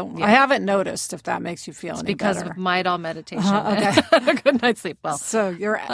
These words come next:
Speaker 1: <laughs> I'm working on the meditation part.
Speaker 2: Yes.
Speaker 1: Yeah. <laughs>
Speaker 2: Yes, as you've told me, you've meditated seventeen times.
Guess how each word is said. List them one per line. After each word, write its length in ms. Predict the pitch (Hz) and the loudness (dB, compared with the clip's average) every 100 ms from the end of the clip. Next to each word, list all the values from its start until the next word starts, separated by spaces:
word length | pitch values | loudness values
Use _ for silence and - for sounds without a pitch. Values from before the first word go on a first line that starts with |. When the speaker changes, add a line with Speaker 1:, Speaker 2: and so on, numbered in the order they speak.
| 254 330 | 0 4
Speaker 1:
<laughs> 360 | 277 - - - | 2 2 -6 0
I'm 220 | 262 262 | 2 6
working 320 | - 370 285 | 6 6 4
on 100 | 254 | 4
the 80 | 220 | 4
meditation 600 | 202 180 180 165 156 165 | 4 2 0 -2 -4 -4
part. 240 | - 120 | 0 0
Speaker 2:
Yes. 300 | 107 - - | -2 -6 -8
Speaker 1:
Yeah. 220 | 185 117 - | -4 -4 -4
<laughs> 400 | _ - 571 240 - | _ -2 2 2 2
Speaker 2:
Yes, 240 | 277 - - | 0 0 4
as 260 | 240 233 | 4 6
you've 160 | 262 220 | 2 2
told 300 | 196 208 185 | 4 4 4
me, 120 | 175 | 0
you've 100 | 170 | -2
meditated 600 | 180 180 170 180 185 165 143 | -2 -2 -4 -6 -6 -6 -2
seventeen 560 | 202 190 190 - 170 | 0 0 -4 -4 -6
times. 540 | 143 110 - - - | -4 -6 -8 -10 -14